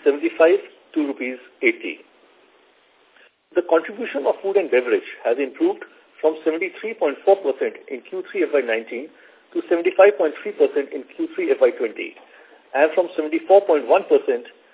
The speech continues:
in nine months to seventy-five point two percent for the current nine months that we are talking about. Advertising income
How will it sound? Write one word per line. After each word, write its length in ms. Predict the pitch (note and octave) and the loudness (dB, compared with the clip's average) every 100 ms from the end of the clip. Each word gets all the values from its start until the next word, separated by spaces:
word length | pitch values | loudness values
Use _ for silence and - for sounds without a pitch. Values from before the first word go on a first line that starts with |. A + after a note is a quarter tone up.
| _ _ | _ _
in 180 | C#3 C3+ | -6 -2
nine 280 | B2+ E3+ F3 | 0 0 2
months 200 | F#3 F#3+ - - _ _ _ _ _ _ _ _ | -2 -2 -16 -20 _ _ _ _ _ _ _ _
to 200 | G3+ G#3+ G#3 | 0 0 0
seventy-five 540 | F3 E3 E3+ - F#3 - | -2 0 0 2 2 0
point 160 | D#3+ - | -4 -2
two 100 | A3 | -2
percent 460 | - C#3 - C3 - _ _ _ _ | 2 2 2 -2 -6 _ _ _ _
for 300 | C#3+ D#3 D#3+ C#3 | 4 4 4 -4
the 80 | B2+ | 2
current 260 | D3 E3 E3+ | 6 6 4
nine 260 | C3 C#3 C#3+ | 0 0 -2
months 220 | C3+ C#3 - _ - | -2 -2 -18 _ 0
that 140 | B2 B2 | 2 2
we 100 | B2+ | 4
are 200 | A#2 C3 - - _ - | 4 4 0 -20 _ 0
talking 260 | A#2+ B2+ | 0 2
about. 300 | A2 F#2+ F2 - - _ _ _ _ _ _ _ _ _ _ _ _ _ - | 0 2 -2 -8 -20 _ _ _ _ _ _ _ _ _ _ _ _ _ 0
Advertising 520 | C#3+ F#3 G3+ G#3 A3+ | 2 6 6 6 0
income 420 | F3 E3 E3+ F3+ | -4 0 -2 -2